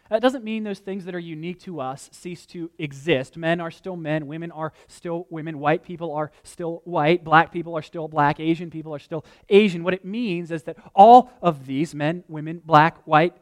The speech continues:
Asian, whatever background you come from, are all equally in Christ. All are united in Jesus. All wear the Team Jesus jersey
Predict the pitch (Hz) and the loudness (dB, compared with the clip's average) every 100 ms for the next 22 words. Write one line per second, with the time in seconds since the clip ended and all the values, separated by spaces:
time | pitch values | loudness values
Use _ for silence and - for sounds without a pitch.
0 | - 170 180 208 185 165 180 208 196 - | 2 4 4 0 -4 2 4 4 -2 2
1 | - 185 202 202 190 175 175 185 160 196 | 6 6 6 4 2 2 -4 -12 -4 0
2 | 220 - 151 156 170 160 - 226 220 170 | 0 -2 -6 -2 2 2 4 6 8 10
3 | 165 - _ 220 240 240 226 208 190 180 | 8 4 _ 0 0 0 -6 -4 -2 -2
4 | - - 175 170 208 190 139 131 - - | -6 -8 -6 -2 6 8 8 2 -16 -20
5 | - _ _ _ _ _ _ _ _ _ | -20 _ _ _ _ _ _ _ _ _
6 | _ _ 180 208 226 220 190 180 156 156 | _ _ 8 10 10 8 4 0 -2 -2
7 | 139 135 131 120 139 _ 185 214 220 214 | -4 -10 -14 -16 -20 _ 0 2 2 -4
8 | _ 190 190 196 170 - _ - 214 214 | _ -4 0 0 -2 -8 _ -8 -4 -4
9 | 180 190 190 165 165 160 170 160 143 117 | -4 -6 -6 -6 -10 -10 -6 -6 -8 -16
10 | _ | _